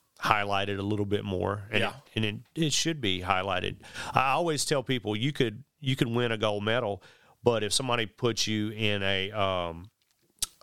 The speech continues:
Speaker 1: uh, arm bar with a choke, uh, on the street or s-, or a bear hug, and you don't have an answer for that, then I failed as an instructor.
Speaker 2: Yeah.
Speaker 1: I, I look at myself as
Speaker 2: Well, that's,
Speaker 1: a
Speaker 2: and that's,
Speaker 1: failure.
Speaker 2: ask that, 'cause, like, you know, going back to the conversation that kinda jumped us into this, that, that, that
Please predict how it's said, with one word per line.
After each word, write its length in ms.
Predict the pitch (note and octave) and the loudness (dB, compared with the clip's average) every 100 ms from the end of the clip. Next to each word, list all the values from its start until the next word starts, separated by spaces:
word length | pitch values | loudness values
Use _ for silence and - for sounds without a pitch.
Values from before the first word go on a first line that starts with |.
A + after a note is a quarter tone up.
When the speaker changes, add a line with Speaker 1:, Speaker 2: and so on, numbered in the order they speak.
| - | -2
Speaker 1:
uh, 320 | G#2+ F#2 F2+ | 0 0 0
arm 260 | A2+ B2 A2+ | 0 0 0
bar 180 | A2 | 0
with 200 | G#2 G2+ | 0 -4
a 20 | F#2 | 0
choke, 500 | - A#2+ A#2+ - - - | 2 2 -2 -8 -14 0
uh, 280 | G#2 F#2 G2+ | 0 2 0
on 140 | G#2 | 0
the 80 | F#2 | 0
street 400 | - A#2+ B2 G#2 | 0 0 0 -2
or 80 | G#2 | 0
s-, 160 | - C3+ A#2+ A#2 | 0 0 0 0
or 260 | A#2+ G#2 G2+ | 0 0 -2
a 60 | |
bear 240 | F2 A2 C3 | 0 0 2
hug, 280 | G2+ F#2 F2 - - | 0 -2 -4 -16 0
and 220 | G#2 G#2 | 2 2
you 80 | A2 | 2
don't 140 | B2+ A2+ | 0 0
have 140 | G2+ | -2
an 60 | F2+ | 0
answer 340 | G#2+ C3+ B2+ | 0 0 -2
for 100 | C3+ | -2
that, 260 | D3+ C#3+ G#2 | -2 -4 0
then 140 | G2 | 2
I 120 | A#2 | 2
failed 340 | - G#2 B2 G#2 | 2 0 0 0
as 160 | F#2 | -2
an 80 | F2 | -4
instructor. 360 | E2 - A2+ B2+ | -2 0 0 0
Speaker 2:
Yeah. 140 | A#2 | -2
Speaker 1:
I, 200 | G#2 G#2 | -2 0
I 100 | A#2 | 2
look 180 | D#3 D3 | 0 -2
at 80 | G#2+ | -2
myself 560 | F#2+ - B2+ G2 - | 0 0 0 -4 -6
as 80 | A2 | -2
Speaker 2:
Well, 100 | G2+ | 0
that's, 220 | D#3+ A3 | 0 -2
Speaker 1:
a 40 | D3+ | -4
Speaker 2:
and 60 | C#3 | -2
that's, 80 | G#2+ | 0
Speaker 1:
failure. 280 | F#2+ F#2 A#2 | 0 -2 -4
Speaker 2:
ask 240 | A#2+ - | -4 -2
that, 240 | B2+ C#3+ | 0 0
'cause, 100 | - A2+ | -2 -8
like, 120 | C3 | -2
you 40 | |
know, 120 | A#2+ A#2 | -2 0
going 260 | B2 A#2+ | -2 0
back 260 | A2+ A2+ - | -2 -2 -2
to 380 | C3 A2 A2 - _ _ _ | -2 0 -2 -8 _ _ _
the 120 | A2 | -4
conversation 500 | - A#2+ G#2 A#2 A#2 | 0 -2 0 -2 -2
that 60 | A2 | 0
kinda 140 | A2+ | -2
jumped 260 | G#2 A2+ A2 | 0 -2 0
us 120 | - | 0
into 160 | C3 C#3 | 0 -2
this, 240 | G#2 - | 0 -2
that, 160 | G#2+ F#2 | -4 -2
that, 220 | G#2 G2 | -2 0
that 240 | G#2+ G#2 | -2 -2